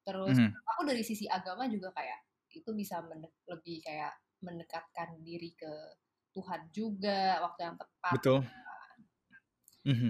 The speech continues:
Speaker 1: Ada nggak
Speaker 2: mhm.
Speaker 1: sih orang yang nggak disediain jodoh? Ini pertanyaannya bagus, tapi sayangnya aku nggak bisa jawab.
Speaker 2: Yang bisa jawab siapa?
Speaker 1: Tuhan.
Speaker 2: Like,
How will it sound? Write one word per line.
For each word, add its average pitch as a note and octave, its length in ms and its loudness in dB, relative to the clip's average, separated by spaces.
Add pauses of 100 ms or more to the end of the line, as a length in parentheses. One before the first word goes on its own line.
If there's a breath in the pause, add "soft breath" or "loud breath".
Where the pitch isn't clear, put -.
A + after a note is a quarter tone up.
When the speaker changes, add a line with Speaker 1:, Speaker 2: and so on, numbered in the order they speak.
Speaker 1:
Ada - 160 0
nggak D#4+ 120 10
Speaker 2:
mhm. - 40 -2
Speaker 1:
sih D#4 80 6
orang D4 240 10
yang D4 160 6
nggak G3 160 4
disediain G#3 480 4
jodoh? G3 320 0
Ini B3 160 -4
pertanyaannya B3+ 480 2
bagus, F#3 480 -2
tapi A#3 320 2
sayangnya B3+ 400 4
aku - 80 0
nggak A#3+ 160 4
bisa F3+ 120 -6
jawab. F#3 320 2 (520)
Speaker 2:
Yang B2+ 240 10
bisa B2 160 8
jawab C3 200 12
siapa? G#2 360 6 (480)
Speaker 1:
Tuhan. A3+ 320 2
Speaker 2:
Like, G3+ 320 8